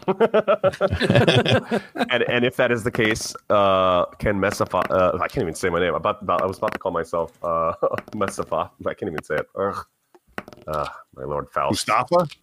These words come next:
Speaker 1: No.
Speaker 2: Is that what you're trying to say?
Speaker 1: Mephistopheles is what I was about to
Speaker 2: Oh,
Speaker 1: say instead of, <laughs>
Speaker 2: Mephistopheles.
Speaker 1: instead of Mistaface. Um, can I walk up and crouch, kind of, like, picking my tooth with my dagger, <laughs> and then look her in the eye and say, "Well, you're lucky to be alive, but I would suggest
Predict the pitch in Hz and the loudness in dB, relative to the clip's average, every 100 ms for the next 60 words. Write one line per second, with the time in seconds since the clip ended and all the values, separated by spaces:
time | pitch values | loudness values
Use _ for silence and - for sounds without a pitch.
0 | _ _ _ 90 85 71 73 - 120 139 | _ _ _ -2 0 2 0 -2 -2 -2
1 | - 165 175 151 180 208 190 - - 101 | -2 0 0 2 4 4 0 -6 -2 0
2 | 95 98 82 80 90 80 80 76 76 - | 2 2 2 2 0 0 2 2 0 4
3 | 139 - 131 - - 110 104 104 107 - | 4 4 2 0 0 2 4 4 4 4
4 | 147 147 143 139 127 117 110 - - - | 4 4 2 2 0 2 0 -2 -14 -16
5 | - 151 190 - - - - _ 143 139 | -6 0 0 0 -10 -16 -18 _ 0 2
6 | 147 131 139 156 143 131 123 - 117 110 | 4 4 4 2 2 2 0 0 2 2
7 | - - - 131 120 117 - 120 120 117 | 0 -6 -2 0 2 0 0 0 2 2
8 | 110 120 107 113 107 101 110 110 175 135 | 2 0 0 0 2 2 2 2 -2 0
9 | 110 139 - - - - 120 381 156 151 | 0 0 -4 -10 -8 -2 0 2 2 2
10 | 120 131 113 104 98 98 - 92 90 80 | 2 2 2 2 2 0 0 2 2 -2
11 | _ - _ - - - _ - _ _ | _ -20 _ -20 -20 -20 _ -20 _ _
12 | _ - _ _ - 87 82 82 87 113 | _ -20 _ _ -2 0 2 2 0 0
13 | 107 113 110 113 87 67 64 - - 78 | 2 2 4 2 2 0 -4 -10 -4 -2
14 | 76 71 - 76 71 85 101 78 69 - | 0 -2 -6 -10 -6 2 2 2 -2 -8
15 | - | -8